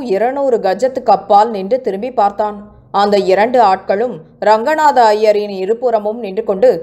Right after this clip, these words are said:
அவரை முஷ்டியால் குத்தி கொண்டிருந்தார்கள். அவர்களில் ஒருவன் கடைசியாக அவருடைய காலை இடறிவிட்டு முதுகிலும் ஒரு குத்து குத்தவே கீழே சாய்ந்து விட்டார் மனிதர். தன்னையும்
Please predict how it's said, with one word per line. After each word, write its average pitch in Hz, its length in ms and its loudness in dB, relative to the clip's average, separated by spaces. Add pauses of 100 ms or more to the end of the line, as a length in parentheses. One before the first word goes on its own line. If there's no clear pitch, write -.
(160)
அவரை 233 400 4
முஷ்டியால் 233 600 -6
குத்தி 220 260 -12
கொண்டிருந்தார்கள். 214 680 0 (400)
அவர்களில் 208 580 2
ஒருவன் 208 360 -2 (300)
கடைசியாக 226 760 0
அவருடைய 214 500 0
காலை 214 420 0
இடறிவிட்டு 208 540 0 (360)
முதுகிலும் 240 560 -4
ஒரு 220 180 4
குத்து 208 260 -6
குத்தவே 233 420 2 (340)
கீழே 277 400 2
சாய்ந்து 233 440 -2
விட்டார் 220 360 2
மனிதர். 220 420 -2 (680)
தன்னையும் 233 640 0